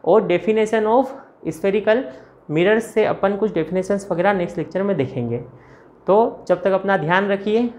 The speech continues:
और बच्चों को ज़्यादा से ज़्यादा शेयर कर दीजिए अपने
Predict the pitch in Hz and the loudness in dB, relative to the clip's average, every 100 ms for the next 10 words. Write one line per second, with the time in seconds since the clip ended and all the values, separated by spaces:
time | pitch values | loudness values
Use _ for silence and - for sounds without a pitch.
0 | - - 175 214 - - - 156 165 202 | -12 2 2 2 -4 -14 -4 -4 0 0
1 | 208 208 185 190 196 196 196 196 196 202 | 2 2 2 2 2 2 2 2 0 2
2 | 208 185 208 202 208 208 208 | -2 -2 -4 0 -2 -2 -4